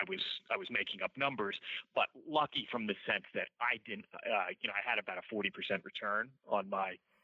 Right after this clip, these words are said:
capital. Um, and my edge was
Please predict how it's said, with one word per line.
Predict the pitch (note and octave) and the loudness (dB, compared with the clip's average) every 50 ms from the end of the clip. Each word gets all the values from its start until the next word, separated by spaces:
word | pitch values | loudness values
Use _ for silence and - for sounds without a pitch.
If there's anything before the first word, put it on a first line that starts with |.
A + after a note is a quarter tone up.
| _ _ _ - | _ _ _ 0
capital. | - A2 A2 - D3 D#3 E3+ F#3 F#3 - _ - - - - - _ - G#2 | 0 0 0 0 0 0 0 0 -2 -4 _ -8 -8 -8 -8 -8 _ -6 -2
Um, | G2 F#2+ F#2 G2 G#2 G#2+ - _ | 0 0 0 0 -2 -6 -4 _
and | C3+ A#2+ A2+ A2 G#2 G2+ _ _ - | 2 2 2 2 0 -4 _ _ -2
my | - G2+ - - - | 0 0 2 2 2
edge | G2 F#2 - - - - - _ _ - | 0 0 -6 -10 -12 -12 -14 _ _ -4
was | G2+ | -4